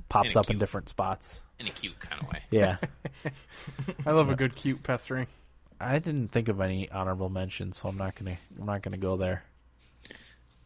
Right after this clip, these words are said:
Speaker 2: I also had Andros. I was kicking around the idea of Andros from Star Fox.
Speaker 3: Oh, yeah.
Speaker 1: Mm.
Speaker 2: Just 'cause I killed him so many times in Star Fox for any, or snes.
Speaker 3: snes.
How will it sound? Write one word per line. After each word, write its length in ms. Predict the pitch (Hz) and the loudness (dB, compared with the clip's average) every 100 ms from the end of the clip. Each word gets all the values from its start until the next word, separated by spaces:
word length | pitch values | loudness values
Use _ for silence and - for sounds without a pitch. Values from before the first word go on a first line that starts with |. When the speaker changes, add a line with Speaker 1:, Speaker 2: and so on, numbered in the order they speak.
| - | -4
Speaker 2:
I 100 | 120 | 0
also 300 | 147 147 127 | 2 2 2
had 160 | 113 92 | 2 2
Andros. 540 | 90 92 92 90 87 | 0 -2 -4 -8 -8
I 40 | |
was 100 | 90 | -8
kicking 260 | - 98 92 | -8 -10 -8
around 200 | 90 87 | -8 -6
the 100 | 90 | -4
idea 240 | 87 87 | -4 -4
of 80 | 85 | -6
Andros 420 | 82 87 85 85 - | -8 -12 -10 -12 -12
from 140 | 87 | -12
Star 220 | - 82 | -10 -8
Fox. 520 | - 80 80 - - - - - - | -6 -6 -4 -6 -8 -10 -16 -16 -10
Speaker 3:
Oh, 160 | 127 117 | -6 -4
yeah. 320 | 104 113 110 | -2 0 0
Speaker 1:
Mm. 200 | 135 127 - - - - | -2 -4 -8 -20 -20 -12
Speaker 2:
Just 160 | 110 - | -8 -4
'cause 100 | 113 | -4
I 80 | |
killed 260 | 98 104 95 | -4 -4 -6
him 100 | 92 | -8
so 140 | 95 | -10
many 160 | 95 90 | -8 -6
times 560 | - 87 87 87 - 71 | -4 -4 -6 -8 -12 -12
in 180 | 80 82 - - | -14 -18 -20 -18
Star 260 | - 87 | -12 -10
Fox 320 | 80 82 80 - | -8 -8 -8 -12
for 240 | 87 82 - _ _ _ - | -14 -14 -18 _ _ _ -10
any, 180 | 90 90 | -8 -8
or 220 | 98 87 90 | -6 -6 -6
snes. 560 | - 92 87 - - - - - - | -4 -4 0 0 -2 -14 -20 -20 -20
Speaker 3:
snes. 640 | - - - - - - | -18 -16 -16 -14 -14 -16